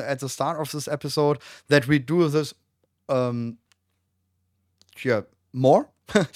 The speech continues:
The, uh, um, every three, four weeks, something like that, some, no, when we have time together. Uh, because I, I also think that's really, really nice to talk with you. And it's also not a problem on my Discord or when it's on a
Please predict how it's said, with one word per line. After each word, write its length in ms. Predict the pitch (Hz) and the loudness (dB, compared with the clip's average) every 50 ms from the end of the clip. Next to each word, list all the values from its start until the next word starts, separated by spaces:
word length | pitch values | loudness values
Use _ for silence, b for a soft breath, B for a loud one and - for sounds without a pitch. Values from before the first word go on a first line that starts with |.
| B B B B B | B B B B B
The, 680 | - 151 139 139 143 139 135 135 135 131 131 127 127 120 | -2 0 0 0 0 0 2 2 2 2 0 0 -2 -2
uh, 20 | 131 | -2
um, 420 | 123 120 120 117 113 113 113 113 - | -2 -2 -2 -2 -2 -4 -6 -4 -4
every 240 | 135 127 123 123 120 | -4 -4 -2 -2 -4
three, 460 | 123 - - 135 131 127 127 127 123 | -4 -4 -2 0 2 2 2 2 0
four 360 | 120 - - 127 127 120 117 | -2 -2 -2 -2 -2 0 0
weeks, 260 | 120 139 143 135 127 - | -2 -2 -2 -4 -4 -4
something 220 | 139 127 120 123 | -6 -6 -4 -4
like 120 | 120 113 110 | -6 -4 0
that, 200 | 135 135 127 - | 0 0 0 -2
some, 260 | - 127 120 120 117 - | -4 -4 -4 -4 -6 -6
no, 240 | 135 135 135 127 120 123 120 113 | -4 -2 0 0 -2 -4 -4 -2
when 180 | 127 127 127 | 0 0 2
we 80 | 117 117 | 2 0
have 140 | 113 107 - | -2 -2 -2
time 200 | - 143 185 202 | 0 0 0 -2
together. 400 | - 175 185 185 175 185 208 214 - B B B B B B B | -2 -2 -2 0 2 2 0 -2 -4 B B B B B B B
Uh, 140 | 151 147 143 | 2 4 4
because 300 | 135 156 - 214 226 196 - | 4 4 4 4 4 4 4
I, 200 | - 185 190 180 175 165 170 175 - - - - _ _ _ - - | 2 2 2 2 -2 -6 -10 -18 -20 -20 -20 -20 _ _ _ -12 -4
I 200 | - 147 143 143 | 0 0 2 2
also 320 | 139 151 165 160 - 160 | 2 2 0 0 -2 -4
think 220 | 143 - 170 160 147 | -6 -6 -8 -8 -8
that's 220 | 135 131 - - | -10 -10 -8 -6
really, 160 | 131 127 131 127 | -6 -4 -4 -4
really 180 | 120 120 117 | -4 -4 -4
nice 240 | 120 127 170 196 - | -4 -6 -6 -8 -8
to 80 | - 135 | -6 -4
talk 160 | 156 175 160 | -4 -4 -4
with 100 | 165 151 | -4 -4
you. 160 | 165 220 262 _ _ _ _ _ _ _ _ _ _ _ _ - - - | -6 -6 -8 _ _ _ _ _ _ _ _ _ _ _ _ -16 -4 0
And 180 | 131 147 147 | 0 2 2
it's 140 | 151 131 - | 0 -4 -8
also 340 | - - 190 214 - 202 175 | -6 -4 -4 -4 -2 -2 -2
not 160 | 160 180 202 196 | -2 -2 -2 -4
a 40 | 143 | -2
problem 400 | - 175 185 180 180 175 170 165 | -2 -2 -2 0 0 -2 -4 -4
on 140 | - 151 151 | -4 -2 -2
my 100 | 151 143 | -2 -2
Discord 680 | 127 147 160 - - - 143 139 139 139 135 135 135 127 | -2 -4 -6 -6 -4 -2 0 2 2 4 4 2 2 0
or 260 | 127 131 127 127 123 | -2 -2 0 0 0
when 200 | 123 135 135 135 | -2 -2 -4 -6
it's 140 | 127 123 - - | -6 -10 -10 -8
on 220 | - 135 131 | -6 -4 -4
a 40 | 131 | -2